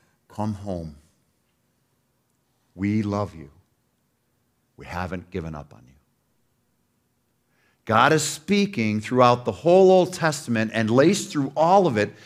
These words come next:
are promises again and again and again with the hope that we would understand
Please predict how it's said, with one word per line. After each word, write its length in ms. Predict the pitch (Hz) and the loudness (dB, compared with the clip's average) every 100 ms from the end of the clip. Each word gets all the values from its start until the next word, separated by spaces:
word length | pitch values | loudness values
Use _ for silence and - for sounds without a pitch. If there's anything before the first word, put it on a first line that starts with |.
| - 123 | -6 2
are 160 | 123 | 2
promises 1000 | 120 - - 185 190 170 - 104 101 107 | 2 -4 0 4 4 2 -2 -2 -2 -2
again 460 | 120 - 160 180 196 | -4 -2 0 2 0
and 120 | 185 | 0
again 300 | 151 160 151 | 0 0 0
and 120 | 147 | -2
again 480 | 135 147 147 127 120 - - | -2 0 2 0 -4 -12 -4
with 200 | 127 139 | 2 4
the 100 | 139 | 4
hope 400 | 127 - 196 185 | 2 4 4 4
that 120 | 147 135 | 2 2
we 140 | 180 | 4
would 160 | 190 175 | 4 4
understand 880 | 170 143 - 170 170 160 127 110 | 2 -2 -4 -4 0 0 0 -2